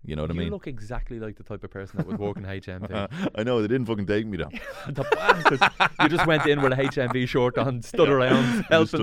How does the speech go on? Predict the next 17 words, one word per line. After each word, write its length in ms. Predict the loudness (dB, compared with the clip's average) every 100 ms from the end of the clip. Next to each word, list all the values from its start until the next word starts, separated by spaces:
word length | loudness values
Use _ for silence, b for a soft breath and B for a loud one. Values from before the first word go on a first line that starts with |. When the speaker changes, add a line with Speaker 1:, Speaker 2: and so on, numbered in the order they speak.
| 2
Speaker 2:
people. 100 | 4
Speaker 1:
around, 280 | 2 0 0
yeah. 200 | -2 -2 B B -6 -4 -4
Speaker 2:
<laughs> 300 | 0 0 0
Speaker 1:
Um, 180 | -4 -10 -16 B B B B
but 200 | -8 -8
yeah, 240 | -4 -4 -6
so 360 | -12 -10 -6 -6
it's, 220 | -8 -8
uh, 280 | -6 -4 -6 -10 -12
Speaker 2:
I 60 |
used 220 | -10 -8 -10
to 60 |
work 320 | -8 -6 -8 -10 -12
as 440 | -10 -8 -10 -14 -12
a 300 | -10 -8 -10
makeup, 760 | -12 -14 -12 -10 -10 -10 -12